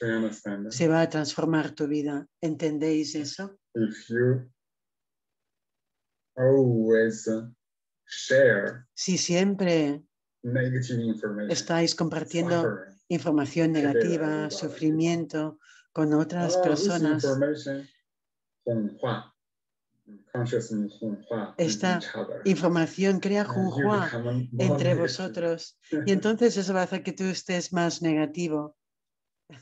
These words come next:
Speaker 1: Now,
Speaker 2: Ahora
Speaker 1: we use the Mingyue universal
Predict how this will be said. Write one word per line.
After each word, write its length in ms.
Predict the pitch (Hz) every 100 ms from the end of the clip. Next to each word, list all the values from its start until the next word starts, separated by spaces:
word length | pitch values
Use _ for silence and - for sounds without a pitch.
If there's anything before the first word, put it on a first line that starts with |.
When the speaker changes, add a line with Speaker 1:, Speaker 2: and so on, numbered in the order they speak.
| _ - - - _ _ _ _ _ _ _ _ _ _ _ _ _ _ _ _ _ _ 190 175 160 _ _ _ _ _ _ 139 127 - 131
Speaker 1:
Now, 540 | 131 139 190 208 _ _ -
Speaker 2:
Ahora 480 | 151 170 160 175 294 - _ 131
Speaker 1:
we 120 | 180 185 185 175 156 165
use 120 | 170
the 60 | 160
Mingyue 600 | 156 165 190 - 185 175
universal 520 | 196 190 180 180 -